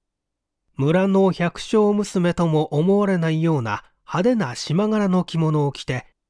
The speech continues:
まくり上げた裾の下から赤い模様の下着を見せて、その下から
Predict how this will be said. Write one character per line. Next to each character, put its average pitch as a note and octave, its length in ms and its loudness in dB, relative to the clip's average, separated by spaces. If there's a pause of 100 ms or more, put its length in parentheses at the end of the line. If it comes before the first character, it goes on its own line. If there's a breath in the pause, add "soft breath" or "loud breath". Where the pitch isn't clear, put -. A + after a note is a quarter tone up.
(320)
ま B2+ 180 -4
く D#3 140 -2
り D3+ 140 0
上 D3 120 0
げ D3 120 -2
た B2+ 160 -2
裾 - 280 -4
の C3+ 120 0
下 C3 240 -6
か A#2 120 -8
ら G#2 220 -4 (100)
赤 A2 320 -4
い F3 180 0
模 E3 160 0
様 E3 240 0
の D#3+ 140 0
下 D3+ 220 -6
着 D3+ 180 -2
を D3+ 60 0
見 D3 120 -4
せ A#2 140 -10
て、 E2+ 240 -10 (760)
そ G#3 160 -2
の B3 100 0
下 A#3+ 220 -4
か F3+ 120 -2
ら C#3 180 -2